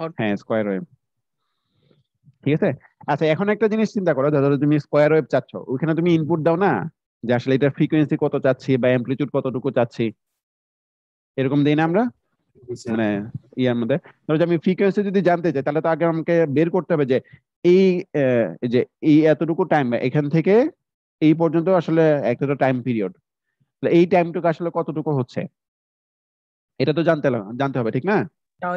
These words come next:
Speaker 1: equal to R C, sir।
Speaker 2: ঠিক আছে, tau equal to R C না, tau equal to R C হচ্ছে অন্য জিনিস। আচ্ছা, এই টাইমটুকু দেখো, এই টাইমটুকু কত, আমি যদি এটা, এটা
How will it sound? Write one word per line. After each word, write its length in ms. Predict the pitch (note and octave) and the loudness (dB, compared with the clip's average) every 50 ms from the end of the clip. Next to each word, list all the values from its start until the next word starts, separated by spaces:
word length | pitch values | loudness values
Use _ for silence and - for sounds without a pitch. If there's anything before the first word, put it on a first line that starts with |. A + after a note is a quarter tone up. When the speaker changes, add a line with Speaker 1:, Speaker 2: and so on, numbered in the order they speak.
| F3+ | -6
Speaker 1:
equal 200 | F3 F3 F#3+ F#3+ F#3 F#3+ | -8 -8 -8 -8 -8 -6
to 60 | G3 F#3 F#3+ | -8 -8 -8
R 20 | F#3 - | -10 -12
C, 20 | F3 E3 - | -16 -16 -16
sir। 120 | - F3+ - _ _ _ _ _ _ _ _ _ _ _ _ _ _ - _ _ _ _ _ _ - | -18 -20 -20 _ _ _ _ _ _ _ _ _ _ _ _ _ _ -20 _ _ _ _ _ _ -6
Speaker 2:
ঠিক 120 | E3+ D#3+ D3+ C#3 | -4 -2 -2 -2
আছে, 140 | C3 - G2+ G#2 A2+ A2+ A#2+ | -2 -2 -6 -6 -4 -4 -4
tau 120 | A#2 C3 C#3 C#3+ | -2 -2 -2 -4
equal 200 | C3+ D3+ C#3+ C#3 - | -4 -4 -6 -4 -2
to 40 | C#3+ C3 B2+ | -2 -2 -2
R 20 | - - | -2 -4
C 20 | C3 G#2 G2 | -4 -4 -4
না, 60 | F#2+ F3+ - _ _ _ _ _ _ _ _ _ _ _ _ | -4 -6 -8 _ _ _ _ _ _ _ _ _ _ _ _
tau 120 | - A#2+ B2 C3 | -4 -4 -4 -2
equal 180 | B2 - C3+ A#2 | -4 -4 -6 -4
to 40 | A2+ B2 B2 | -2 -4 -4
R 40 | - | -2
C 40 | - B2+ | -2 -4
হচ্ছে 140 | B2 - C#3+ C3 | -4 -4 -4 -4
অন্য 120 | B2+ B2 A#2+ G#2+ G2+ | -2 -2 -2 -2 -2
জিনিস। 220 | G2 G2 G2 - - - _ _ _ _ _ _ _ _ _ _ _ _ _ _ _ _ _ _ _ _ _ _ _ _ _ _ _ _ _ _ _ _ _ _ _ _ _ _ _ _ _ _ _ - | -2 -4 -4 -8 -10 -18 _ _ _ _ _ _ _ _ _ _ _ _ _ _ _ _ _ _ _ _ _ _ _ _ _ _ _ _ _ _ _ _ _ _ _ _ _ _ _ _ _ _ _ -8
আচ্ছা, 180 | A2+ A2 - G#2 - - - _ _ _ _ _ _ | -6 -4 -4 -6 -6 -8 -16 _ _ _ _ _ _
এই 140 | F#3 G3 A#3+ G#3+ B3 | 2 2 2 4 2
টাইমটুকু 340 | A#3 A3+ A3 G3+ A#3 A3 A3+ E3 | 2 2 0 -2 -4 -2 -2 -2
দেখো, 140 | D3 - C3 - - E3 | -2 -4 -4 -2 0 0
এই 60 | F#3 F3 | 2 2
টাইমটুকু 340 | F#3+ F3+ F3+ F3+ G3 F#3 G3+ G3+ F#3+ | 2 0 0 -2 -2 -2 -2 -2 -2
কত, 120 | E3 - E3 D#3 D#2 - - | -2 -2 -4 -6 -6 -6 -4
আমি 100 | C3+ C#3 C3+ | -2 0 0
যদি 140 | D3 D3 D3+ C#3 C3 B2 - | 2 2 4 4 4 4 2
এটা, 120 | B2 C#3 C#3 C3+ C#3 C3+ C3+ | 2 0 0 2 0 0 0
এটা 100 | B2+ | 0